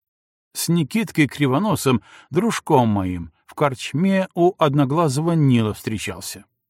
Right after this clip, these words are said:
В новую ваташку звал». «Так-так», дьякон почмокал губами. «Ваташка, значит.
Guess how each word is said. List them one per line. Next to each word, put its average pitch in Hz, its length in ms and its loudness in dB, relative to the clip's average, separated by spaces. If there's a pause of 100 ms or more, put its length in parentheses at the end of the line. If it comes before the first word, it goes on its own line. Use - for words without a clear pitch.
(300)
В 120 180 0
новую 180 480 2
ваташку 151 520 -2
звал». 90 320 -14 (1800)
«Так-так», 107 1200 0 (380)
дьякон 117 760 -2
почмокал 123 680 -2
губами. 87 560 -6 (520)
«Ваташка, 127 840 0
значит. 101 680 -4